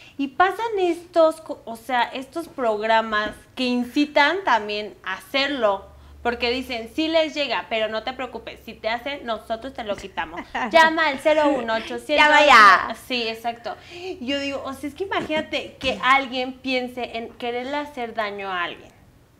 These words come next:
Speaker 1: O sea, llámese ex esposo, ex esposa, amiga, amigo, el amor de tu vida que no se te hizo, no sé, güey, un trabajo que a huevo lo quieras, no sé.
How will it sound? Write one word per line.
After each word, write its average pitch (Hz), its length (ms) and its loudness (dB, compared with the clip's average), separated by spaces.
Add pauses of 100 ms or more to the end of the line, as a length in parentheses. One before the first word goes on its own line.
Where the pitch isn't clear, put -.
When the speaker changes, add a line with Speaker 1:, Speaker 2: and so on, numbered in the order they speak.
(440)
Speaker 1:
O 196 80 -14
sea, 220 180 -2
llámese 240 760 -4
ex 208 160 -8 (260)
esposo, 214 580 -4
ex 240 140 -10
esposa, 202 600 -4
amiga, 196 600 -4
amigo, 190 760 -6 (300)
el 220 160 -2
amor 220 200 -2
de 247 80 0
tu 247 120 -8
vida 226 200 2
que 226 100 -10
no 208 100 -10
se 240 160 -8
te 170 240 -6
hizo, 233 420 -2
no 302 240 4 (180)
sé, 277 200 4
güey, 240 180 0
un 294 120 0
trabajo 269 600 4
que 233 100 -8
a 202 40 -2
huevo 240 220 0
lo 202 200 -2
quieras, 196 300 -4
no 262 180 -6
sé. 185 380 -8